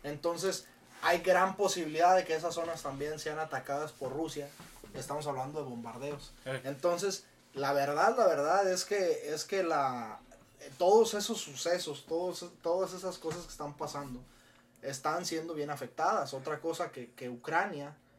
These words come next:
Speaker 1: no está pudiendo vender los productos que está
Speaker 2: Pe-,
Speaker 1: generando.
Speaker 2: pero no, no, yo s-, no sé, a lo mejor estoy mal, pero según yo escuché que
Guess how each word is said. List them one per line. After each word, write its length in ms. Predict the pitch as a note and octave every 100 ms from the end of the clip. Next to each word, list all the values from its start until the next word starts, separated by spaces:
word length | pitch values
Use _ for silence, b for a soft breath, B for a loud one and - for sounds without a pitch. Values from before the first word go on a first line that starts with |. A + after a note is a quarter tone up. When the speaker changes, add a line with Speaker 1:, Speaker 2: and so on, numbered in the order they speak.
| _
Speaker 1:
no 240 | D3 F3 G#3+
está 300 | G#3+ F#3 F3+
pudiendo 380 | F3 D#3 F3 E3+
vender 360 | C#3 C3+ C#3
los 240 | D3+ D#3 D3+
productos 560 | B2+ C3 C#3 - C#3+
que 80 | -
está 220 | - B2
Speaker 2:
Pe-, 40 | B2
Speaker 1:
generando. 440 | D#3+ F#3+ D3+ F3+
Speaker 2:
pero 220 | F3 D#3+ D3+
no, 340 | E3+ F#3+ F3+
no, 260 | C#3 C#3+ E3
yo 180 | D#3+ E3
s-, 200 | E3 -
no 140 | E3 F3
sé, 120 | G3
a 320 | D#3+ D3+ C#3+
lo 120 | C#3+
mejor 320 | D3 C#3+ D3 D#3+
estoy 220 | - D#3+
mal, 260 | D3 D#3 -
pero 300 | D3 C3 B2+
según 280 | C#3 C#3+
yo 100 | E3
escuché 380 | F3 F3 - D#3
que 260 | D#3+ D#3+